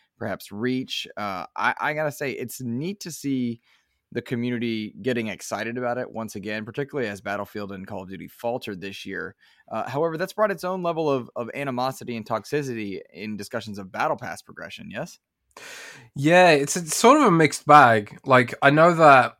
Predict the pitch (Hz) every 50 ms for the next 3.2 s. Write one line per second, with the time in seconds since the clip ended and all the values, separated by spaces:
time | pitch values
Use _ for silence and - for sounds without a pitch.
0 | _ _ _ _ _ - - - - 147 143 143 139 131 127 127 127 - - 123
1 | 120 104 113 113 - - - 127 123 120 120 117 113 110 107 107 104 104 104 104
2 | - - - _ _ _ _ - 120 - - - 156 147 147 143 135 127 123 120
3 | 113 117 117